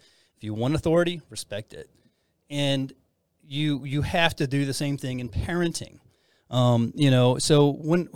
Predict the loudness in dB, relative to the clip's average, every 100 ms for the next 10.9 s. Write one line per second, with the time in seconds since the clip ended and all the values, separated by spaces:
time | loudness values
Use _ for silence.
0 | -4 -2 -2 -2 -4 -4 -2 -2 -6 -8
1 | -6 -4 -4 -6 -8 -8 -8 -8 -6 -6
2 | -6 -10 _ _ -8 -2 0 -2 -2 -2
3 | 2 2 4 0 0 0 -2 -6 -6 -2
4 | -2 -2 -4 -4 -6 -6 -8 -8 -8 -6
5 | -2 0 0 -2 -4 0 0 0 0 0
6 | -2 -2 -2 0 0 -2 -6 -2 0 -2
7 | -6 -20 -10 -4 0 4 4 4 0 0
8 | -2 -2 -6 -6 -6 -6 -6 -6 -6 -6
9 | -8 _ _ _ -10 -4 0 2 2 0
10 | 0 0 -2 -4 -10 -2 0 0